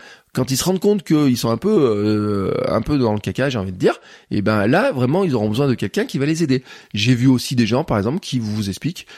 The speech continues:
qui font du coaching sur comment, euh, faire de la livraison de, d'apéro à domicile, euh, le soir, vous savez, les trucs comme ça,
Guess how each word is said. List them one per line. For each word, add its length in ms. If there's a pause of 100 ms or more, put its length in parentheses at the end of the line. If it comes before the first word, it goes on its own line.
qui 100
font 100
du 140
coaching 420
sur 360
comment, 480
euh, 60
faire 260
de 120
la 520
livraison 520
de, 180
d'apéro 580
à 60
domicile, 520
euh, 140
le 120
soir, 240
vous 120
savez, 260
les 100
trucs 160
comme 140
ça, 200